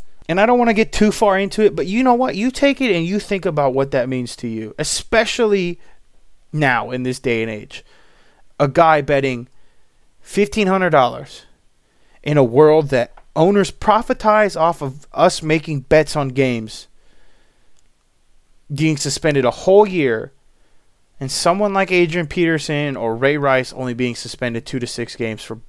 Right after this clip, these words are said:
beating the shit out of somebody. A woman, mind you, sorry. And that goes for any, any gender, right? You know, it's a big problem in, in, uh, in all sports. Not just the N F L, but the, the N F L is one sport where you just get away with it.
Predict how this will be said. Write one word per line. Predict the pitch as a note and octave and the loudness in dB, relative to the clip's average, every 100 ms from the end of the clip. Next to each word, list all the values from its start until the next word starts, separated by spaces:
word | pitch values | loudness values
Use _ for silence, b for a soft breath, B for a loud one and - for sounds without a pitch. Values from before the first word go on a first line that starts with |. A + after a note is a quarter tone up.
| - | -4
beating | D3 - | -4 -4
the | C3 | -8
shit | - B2+ A2 | -6 -4 -4
out | A2 | -6
of | |
somebody. | - A#2+ A#2 A#2+ B2+ _ _ _ - | -12 -16 -16 -18 -20 _ _ _ -2
A | C#3 | 0
woman, | D3+ B3+ G#3 A2 - | 4 4 2 -2 -10
mind | - B2 A#2 | -10 -8 -8
you, | A2 G#2+ | -10 -14
sorry. | - E3 - - - b b b b b b b | -2 -2 -2 -8 -20 b b b b b b b
And | C3+ C3+ B2 - _ _ _ _ _ - | -4 -2 -4 -12 _ _ _ _ _ -4
that | - | -2
goes | B3 A3+ | 2 0
for | - D#3 - | 0 -6 -4
any, | F3+ G3 D3 C#3+ - | -4 -4 -6 -10 -6
any | D#3+ G3 | -4 -2
gender, | E3 C#3 G#2+ - - _ _ _ _ _ _ _ _ | -2 -2 -4 -12 -18 _ _ _ _ _ _ _ _
right? | B2+ D3+ F3+ - - _ _ - | 2 4 2 -8 -20 _ _ -8
You | D3+ | -4
know, | C3 - _ _ _ _ - b b b b b - - | -4 -8 _ _ _ _ -20 b b b b b -20 2
it's | A3 - | 2 4
a | B3 | -2
big | E3 - A#3 A#3 - | -2 -4 0 0 0
problem | G#3+ F#3 F#3 D#3 | 0 2 0 -4
in, | C#3+ | -6
in, | C#3+ D3 | -4 -4
uh, | A#2+ | -2
in | C3 C#3+ | -2 -2
all | C3 | -2
sports. | B2 - G#2+ - | -4 -8 -12 -12
Not | - G3 A#3 | -2 0 0
just | D4+ - | -2 -2
the | A3 | -2
N | G3 | 0
F | D#3+ C#3 | -2 2
L, | B2+ | 2
but | C3+ D3 D3 | 2 -4 -4
the, | C#3+ | -6
the | - D3 D3+ | -6 -4 -2
N | G3+ | -2
F | G3+ | 2
L | F#3+ F3+ | 4 2
is | C#3+ | 0
one | C#3+ - D3 E3 E3+ | -6 -12 -6 -2 -2
sport | - E3 B2 | -2 -2 -2
where | D3+ | -4
you | G#3 C4 | -6 -8
just | F3 | 0
get | G#3 | 0
away | G#3 C4+ | 2 0
with | G#3 B2+ | -4 -8
it. | - | -10